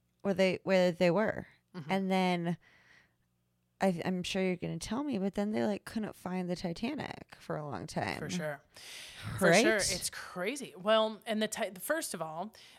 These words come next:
Speaker 2: the coordinates that they gave weren't great. Because we're still
Speaker 1: Okay.
Speaker 2: not talking about computer, digital, like, you know, and so these people are in the state of mind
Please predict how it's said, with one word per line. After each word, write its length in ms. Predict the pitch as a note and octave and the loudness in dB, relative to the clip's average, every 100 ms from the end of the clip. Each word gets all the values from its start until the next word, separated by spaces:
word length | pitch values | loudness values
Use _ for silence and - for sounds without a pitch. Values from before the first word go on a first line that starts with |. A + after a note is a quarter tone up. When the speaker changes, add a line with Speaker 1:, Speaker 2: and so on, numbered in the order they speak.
| - | -6
Speaker 2:
the 80 | G3+ | -2
coordinates 420 | C4+ D4+ D4 - | 2 2 0 -2
that 120 | A3 | -4
they 80 | G#3+ | -4
gave 300 | F#3+ F#3+ E3+ | -2 -2 -2
weren't 200 | F#3 F3 | -4 -6
great. 360 | D#3 D#3 D3+ - - _ _ _ _ _ _ _ _ _ | -8 -8 -8 -16 -20 _ _ _ _ _ _ _ _ _
Because 280 | B3+ D4+ B3 | -2 0 0
we're 160 | B3 D#4 | 0 2
still 200 | - D4 | 4 4
Speaker 1:
Okay. 60 | |
Speaker 2:
not 140 | C4 A3+ | 4 0
talking 240 | G#3 F#3+ | -2 -2
about 180 | F#3+ D#3+ | -2 -4
computer, 580 | - F3+ - G#3 F#3 E3+ D#3 | -6 -8 -4 -4 -2 -4 -4
digital, 600 | - F3+ E3+ E3+ E3 D#3 A3 | -2 0 0 0 0 -2 2
like, 260 | G#3+ G#3+ | 2 2
you 80 | C4 | -2
know, 280 | A#3 F3+ F3 | 0 0 -2
and 160 | G#3+ A3 | -2 -2
so 100 | - | -2
these 180 | A#3+ C#4 | -4 -6
people 300 | - B3+ G#3+ | -4 -2 0
are 360 | E3+ E3+ E3 - - | 2 0 -2 -8 -4
in 260 | A3 G#3+ G3+ | -2 0 -2
the 80 | |
state 320 | F#3 - G#3+ G3 | -4 -2 -2 -2
of 100 | F3 | -2
mind 280 | F3 F3+ | -2 -2